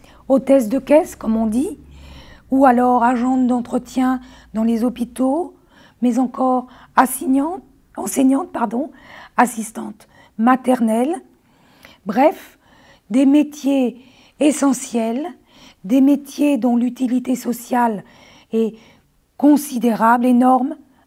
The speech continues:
indispensable. On l'a rappelé d'ailleurs régulièrement. Et pourtant, il y a un paradoxe, c'est que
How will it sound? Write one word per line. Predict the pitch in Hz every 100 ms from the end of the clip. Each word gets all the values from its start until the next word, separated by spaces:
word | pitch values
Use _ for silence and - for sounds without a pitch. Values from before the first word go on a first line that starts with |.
| -
indispensable. | 247 233 247 247 240 - 220 247 330 339 - - -
On | 247
l'a | 269 294
rappelé | - - 254 247
d'ailleurs | 247 240 240
régulièrement. | 247 220 214 220 220 220 277 - - _ _ _ _ - _ -
Et | 262
pourtant, | 359 359 - 254 240 226 - _ _ - _
il | 208
y | 233
a | 294
un |
paradoxe, | 294 262 240 240 247 -
c'est | - - 262
que | - 247